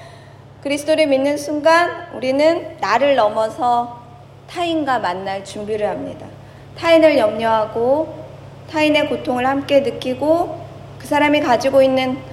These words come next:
어려움을 해결하기 위해 두 손을 모으게 됩니다.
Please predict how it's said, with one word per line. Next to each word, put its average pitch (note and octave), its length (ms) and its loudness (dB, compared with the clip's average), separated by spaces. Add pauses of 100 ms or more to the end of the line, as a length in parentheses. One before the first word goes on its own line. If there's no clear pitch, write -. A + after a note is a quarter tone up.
(220)
어려움을 B3+ 640 4
해결하기 D4+ 680 0
위해 A#3 440 -2 (260)
두 B3 160 -8
손을 C4+ 340 2
모으게 G3 400 -4
됩니다. F3 440 -10